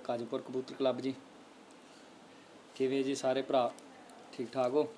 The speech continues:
ਉਮੀਦ ਕਰਦਾ ਜੀ ਸਾਰੇ ਭਰਾ ਠੀਕ ਠਾਕ ਹੋਣ। ਜਾਨਵਰ ਪੰਛੀ ਕਿੱਦਾਂ ਜੀ ਸਾਰਿਆਂ ਦੇ, ਠੀਕ ਠਾਕ? ਅੱਛਾ ਜੀ, ਅੱਜ ਆਪਾਂ mostly ਗੱਲ ਕਰ ਰਹੇ ਹਾਂ ਜੀ,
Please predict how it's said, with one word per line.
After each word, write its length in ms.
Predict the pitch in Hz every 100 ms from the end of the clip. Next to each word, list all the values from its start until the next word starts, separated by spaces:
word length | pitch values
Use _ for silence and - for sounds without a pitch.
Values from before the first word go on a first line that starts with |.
| - -
ਉਮੀਦ 280 | 135 127 123
ਕਰਦਾ 280 | 135 123 131
ਜੀ 100 | 131
ਸਾਰੇ 240 | 127 123
ਭਰਾ 220 | 120 131 117
ਠੀਕ 180 | - 110
ਠਾਕ 200 | 113 113
ਹੋਣ। 260 | 123 139 139 - - - - - - - - - - - - - - - -
ਜਾਨਵਰ 340 | 113 117 123 127
ਪੰਛੀ 360 | - 120 127
ਕਿੱਦਾਂ 280 | 120 117 123
ਜੀ 100 | 123
ਸਾਰਿਆਂ 340 | 123 120 123 131
ਦੇ, 140 | 123 123 - - -
ਠੀਕ 180 | - 110
ਠਾਕ? 280 | 123 123 135 - - - - - - - - - - - - - - - - - - - - - - - -
ਅੱਛਾ 180 | 190
ਜੀ, 200 | 170 175
ਅੱਜ 160 | 156 143 170 170 165 - - - - - - - - -
ਆਪਾਂ 360 | 131 143 143
mostly 460 | 143 139 139 147 143
ਗੱਲ 160 | 131 120
ਕਰ 160 | 123
ਰਹੇ 120 | 117 127
ਹਾਂ 60 |
ਜੀ, 140 | 127